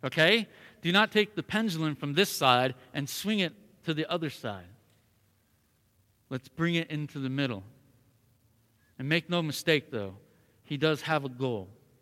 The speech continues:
There is something that he is trying to do, and we see that in verse thirty-one. It is to get his hands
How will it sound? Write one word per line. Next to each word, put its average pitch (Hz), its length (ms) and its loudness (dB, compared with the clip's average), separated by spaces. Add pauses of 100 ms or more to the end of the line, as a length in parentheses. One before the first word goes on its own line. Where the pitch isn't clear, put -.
(320)
There 127 100 -8
is 143 160 -6
something 143 460 -4
that 120 120 -4
he 120 100 -2
is 113 100 -8
trying 127 240 -4
to 120 60 -6
do, 127 180 -4
and 120 120 -4
we 123 60 -4
see 160 280 -6
that 123 160 0
in 110 80 -12
verse 110 220 -8
thirty-one. 113 520 -6 (260)
It 147 80 -2
is 151 140 2
to - 80 -10
get 165 300 2
his 165 220 0
hands 151 380 0